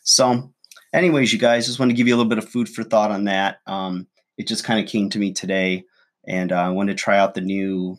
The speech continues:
kind of background and all that stuff and throw that at you.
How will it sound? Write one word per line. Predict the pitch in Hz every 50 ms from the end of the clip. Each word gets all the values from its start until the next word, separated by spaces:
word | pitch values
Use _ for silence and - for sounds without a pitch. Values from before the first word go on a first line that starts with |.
| _
kind | - - 98 95
of | 92 87 -
background | - 98 95 92 87 - - 98 92 92 92 92 92
and | 92 92
all | 90 90 87
that | 90 95 95 92 -
stuff | - - - 104 95 92 92 - - - _ - - - _ _ -
and | 95 98 95 95
throw | - 139 156 -
that | 160 156 143
at | 139 135 131 123 123 - - -
you. | 127 127 123 123 120 127 127